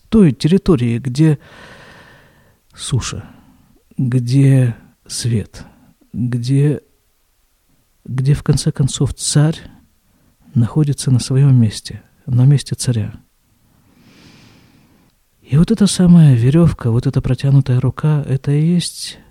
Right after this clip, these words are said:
Тора, это и есть праведник, который может тебя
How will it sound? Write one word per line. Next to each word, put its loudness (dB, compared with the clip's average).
Тора, -2
это -4
и 4
есть 0
праведник, -2
который 0
может 0
тебя -4